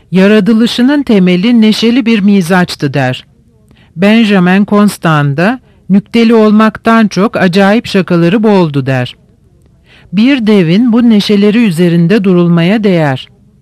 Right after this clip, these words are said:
Muhafız kıta erlerine homurdanıcılar adını veren odur.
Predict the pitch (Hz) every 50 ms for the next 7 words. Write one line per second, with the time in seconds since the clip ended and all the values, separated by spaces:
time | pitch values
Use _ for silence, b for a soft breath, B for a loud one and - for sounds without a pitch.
0 | b b b b b b b - 180 196 208 208 202 208 202 - 247 254 - -
1 | - - - 233 220 190 170 160 160 151 156 151 156 143 139 147 151 151 156 185
2 | 233 269 b b b b b _ _ - 196 202 202 208 214 196 170 208 208 208
3 | 208 180 214 214 214 220 214 196 170 151 139 156 151 156 147 151 156 165 190 240
4 | 262 233 214 185 160 135 139 131 -